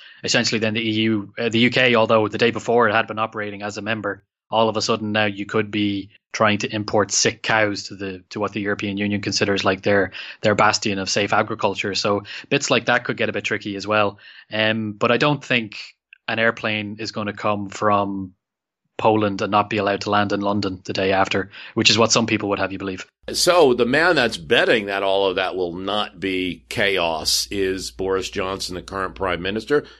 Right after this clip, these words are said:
Speaker 2: former mayor of London. How do you describe him?
Speaker 1: <laughs> Um,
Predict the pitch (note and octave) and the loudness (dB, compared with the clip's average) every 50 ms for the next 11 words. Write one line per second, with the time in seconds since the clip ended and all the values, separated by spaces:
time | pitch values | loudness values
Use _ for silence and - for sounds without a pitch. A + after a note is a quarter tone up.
0 | _ _ _ - - A2 A#2+ B2 B2+ B2 A#2 A#2 B2 B2 A#2 A2 F#2+ F#2 G2 A2 | _ _ _ -4 0 2 4 4 4 4 6 6 6 6 6 4 2 0 0 2
1 | A#2+ C3+ C#3+ C3+ D3+ D3 D3 D3+ D3+ C3+ - - _ - - - - - - D3 | 2 2 2 2 0 0 0 -2 -4 -8 -10 -16 _ -20 -20 -20 -16 -6 -2 0
2 | D#3+ E3+ D#3 C#3 A#2 A2+ - - - G2 G2 G2 F#2+ G2 F2 G2+ G2+ F#2+ F#2+ F#2+ | 2 4 4 4 2 2 0 -2 0 0 2 4 4 2 2 2 2 0 0 0
3 | F#2+ F#2 - - - - - - - - D#3+ - - G#3+ E3+ - - - - C#3+ | -4 -8 -8 0 2 4 4 4 4 2 0 0 0 0 0 -2 -2 -8 -10 -10
4 | - - - D#3+ D3 - - - B2+ C3 C#3 C#3+ D3 C#3+ C#3+ D3 C#3+ C3+ C3+ C3+ | -10 -12 -14 -14 -14 -14 -10 -4 0 0 2 2 2 2 0 -2 -6 -8 -10 -12